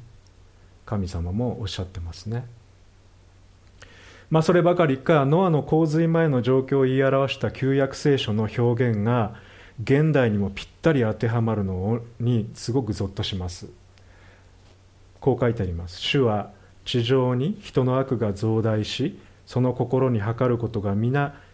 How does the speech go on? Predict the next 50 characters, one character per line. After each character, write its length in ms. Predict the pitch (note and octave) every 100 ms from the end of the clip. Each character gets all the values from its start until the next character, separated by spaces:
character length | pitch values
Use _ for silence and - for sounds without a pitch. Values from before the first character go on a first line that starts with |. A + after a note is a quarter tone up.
| -
い 100 | A#2+
つ 180 | A#2 B2+
も、 300 | B2 A#2+ - -
い 100 | C#3+
つ 140 | -
も 220 | A#2 A#2 A2
悪 240 | A2 C3+
い 100 | C3+
こ 100 | A2+
と 100 | G#2
だ 120 | G2+
け 120 | G2
に 120 | G#2 G2
傾 380 | - A2 G#2+
く 140 | G#2 G2+
の 160 | G2+
を 60 | G#2
ご 140 | G2
覧 200 | F#2+ G2+
に 100 | G2
な 100 | F#2+
っ 40 | F2+ -
た。 120 | F2+ - - - - - - - - -
そ 160 | - G#2+
れ 80 | G2+
で 140 | G2+
主 200 | - A#2
は 160 | A2 G2
地 160 | A2
上 220 | G#2 B2
に 140 | A#2+ A#2
人 260 | - C#3
を 60 | B2+
作 240 | B2 -
っ 20 | C3+
た 200 | - G2+
こ 100 | F#2+
と 160 | G#2
を 300 | A2 F3 - - - - - - - - - - - -
悔 160 | - A#2
や 140 | A2
み、 260 | G2 A#2 A#2+ - - - - -
心 460 | - - A#2+ A#2 G#2
を 80 |
痛 220 | G2+ F#2+ G#2+
め 140 | G#2+
ら 100 | G#2
れ 80 | F2+
た」 240 | F2 - -
と 80 | -